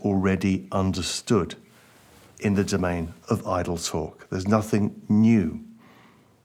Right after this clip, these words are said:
Everything is known already. Think about this in relationship to a kind of our newsflash or update culture, that our phones are flooded with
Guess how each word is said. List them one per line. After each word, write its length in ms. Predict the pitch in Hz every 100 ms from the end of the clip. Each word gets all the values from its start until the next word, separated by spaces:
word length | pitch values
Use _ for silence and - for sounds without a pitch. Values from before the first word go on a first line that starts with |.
| _ -
Everything 680 | 101 - 107 - 104 101 90
is 140 | 92
known 500 | 101 98 95 90 90 - -
already. 560 | 98 95 95 87 82 - - _ -
Think 220 | - 139
about 220 | 127 113
this 240 | 104 -
in 120 | 95 92
relationship 720 | 87 92 - 95 - 90 - -
to 240 | 82 82 - - - - - - - - -
a 80 | -
kind 120 | 113
of 80 | 101
our 140 | 98
newsflash 1040 | 107 113 117 123 104 - 113 92 85 - -
or 240 | 85 90 -
update 580 | 120 - 123 95 90 -
culture, 560 | - 92 - - 85
that 200 | 82 87
our 240 | 92 90 87
phones 880 | - - - 113 101 98 95 90 87
are 80 |
flooded 760 | - - - 127 117 113 104 87
with 400 | 87 87 80 -